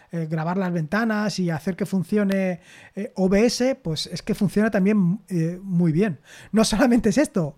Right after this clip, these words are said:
es que precisamente esto es otra de las cosas que vienen a colación.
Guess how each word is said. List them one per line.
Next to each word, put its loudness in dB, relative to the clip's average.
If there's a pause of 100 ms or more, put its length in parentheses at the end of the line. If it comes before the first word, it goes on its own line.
es -2
que -2
precisamente -2
esto -2
es -4
otra -2
de 0
las -4
cosas -4 (300)
que 2
vienen 4
a -6
colación. -2